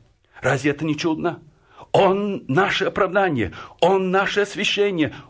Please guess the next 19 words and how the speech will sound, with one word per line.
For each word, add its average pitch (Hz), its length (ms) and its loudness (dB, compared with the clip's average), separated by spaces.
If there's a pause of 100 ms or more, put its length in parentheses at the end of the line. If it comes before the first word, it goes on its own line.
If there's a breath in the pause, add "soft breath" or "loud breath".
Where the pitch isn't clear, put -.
(120)
Он 240 420 2
наша 135 300 0
любовь. 117 400 0 (580 loud breath)
Если 262 420 0
мы 226 160 0
всё 220 380 0
это 190 220 0
искали 175 640 -2
отдельно, 131 680 0 (280 loud breath)
частично, 123 840 -2 (160 loud breath)
мерою, 147 840 2 (220 loud breath)
то 156 100 0
не 156 140 2
будем 120 340 0
удивляться, 175 720 -2 (140 loud breath)
что - 300 0
они 151 360 2
у 139 60 0
нас 135 340 -2